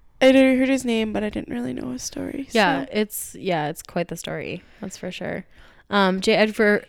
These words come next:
Speaker 2: Edgar Hoover made him, like, his mission to get him. Um,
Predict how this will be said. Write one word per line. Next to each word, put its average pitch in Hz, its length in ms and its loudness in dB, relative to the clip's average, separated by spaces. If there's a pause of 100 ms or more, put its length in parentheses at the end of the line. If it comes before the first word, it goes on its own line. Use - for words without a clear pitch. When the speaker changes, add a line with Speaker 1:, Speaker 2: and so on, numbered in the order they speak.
Speaker 2:
Edgar 196 320 2
Hoover 185 260 0
made 170 240 -2
him, 170 200 -4
like, - 500 -12 (300)
his 165 360 -2
mission 160 840 -6
to 147 240 -8
get - 280 -12
him. 71 460 -14 (760)
Um, 170 600 -2